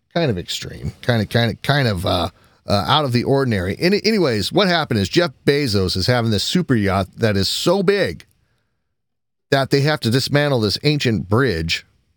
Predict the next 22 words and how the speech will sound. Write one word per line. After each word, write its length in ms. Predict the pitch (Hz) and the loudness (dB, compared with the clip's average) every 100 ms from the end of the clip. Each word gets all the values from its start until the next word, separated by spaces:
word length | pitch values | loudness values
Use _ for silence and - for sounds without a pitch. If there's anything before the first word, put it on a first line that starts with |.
| _ | _
or 180 | 95 - | -6 -2
old 420 | 127 127 95 104 120 - | 0 2 0 -2 -4 -8
bridge, 460 | 92 98 87 92 - _ _ _ _ _ _ | 0 0 2 -2 -6 _ _ _ _ _ _
uh, 160 | 101 101 | -2 0
to 100 | 113 | 0
get 200 | 113 143 | 0 0
it 100 | 135 | 0
out 180 | 139 135 | 0 0
of 60 | |
the 80 | 107 | -2
harbor 480 | - 143 135 127 120 | 0 0 2 0 0
so 140 | - | 0
it 100 | 107 | 0
can 100 | 113 | 2
even 220 | 117 107 | 2 2
make 180 | 101 117 | 0 0
it 80 | 98 | -2
to 80 | - | 0
the, 360 | 101 98 98 92 | 0 2 2 0
um, 380 | 85 85 90 _ - | -2 -4 -10 _ -2
ocean. 360 | 190 - - - _ _ _ _ _ _ _ _ _ _ _ _ _ | 0 0 -8 -14 _ _ _ _ _ _ _ _ _ _ _ _ _
That's, 380 | 151 185 - - | -2 -2 -4 -8